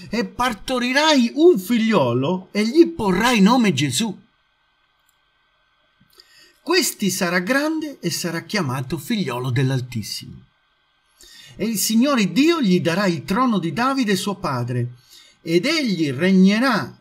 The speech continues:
sulla casa di Giacobbe in eterno, e il suo regno non avrà mai fine." E Maria disse all'angelo: "Come avverrà questo, poiché non conosco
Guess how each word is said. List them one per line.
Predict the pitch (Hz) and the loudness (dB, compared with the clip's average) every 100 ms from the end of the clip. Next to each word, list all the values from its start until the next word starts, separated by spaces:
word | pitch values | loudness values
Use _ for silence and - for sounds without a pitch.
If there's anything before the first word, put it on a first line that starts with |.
| _ | _
sulla | - 147 143 - | -10 -6 -6 -2
casa | 185 202 185 180 | -2 0 -2 -2
di | 180 | -2
Giacobbe | 185 180 190 156 117 - - _ - _ | -2 -2 -2 -4 -8 -12 -16 _ -20 _
in | - 185 | 4 6
eterno, | 190 190 240 202 147 120 120 | 6 2 0 0 -2 -6 -8
e | - 143 | -8 -8
il | 143 | -8
suo | - 151 | -6 -6
regno | 147 214 226 220 202 202 | -2 -2 0 -2 -6 -12
non | 156 147 139 | -8 -4 -2
avrà | 139 127 156 | -2 -2 -2
mai | 147 151 156 | -2 -4 -4
fine." | 135 - 113 85 - _ _ _ _ _ _ _ _ _ _ _ _ _ - | -6 -8 -8 -10 -20 _ _ _ _ _ _ _ _ _ _ _ _ _ -2
E | 175 | 2
Maria | 196 190 277 240 | 2 2 0 -2
disse | 185 220 - 190 | 0 -2 2 2
all'angelo: | 175 160 143 120 123 104 - _ _ _ _ _ _ _ _ _ _ _ _ | 2 0 -2 -2 -2 -4 -8 _ _ _ _ _ _ _ _ _ _ _ _
"Come | - 427 359 | -4 0 0
avverrà | 196 139 175 165 190 185 | 0 0 0 0 0 -2
questo, | - 175 123 - 117 - _ | 2 2 0 -6 -12 -12 _
poiché | 190 202 147 - 170 131 - - 135 | -2 0 0 4 4 4 -6 -16 -8
non | 143 175 247 254 190 | 2 4 4 2 -2
conosco | - 180 175 208 208 - - | 4 6 6 6 2 -2 -2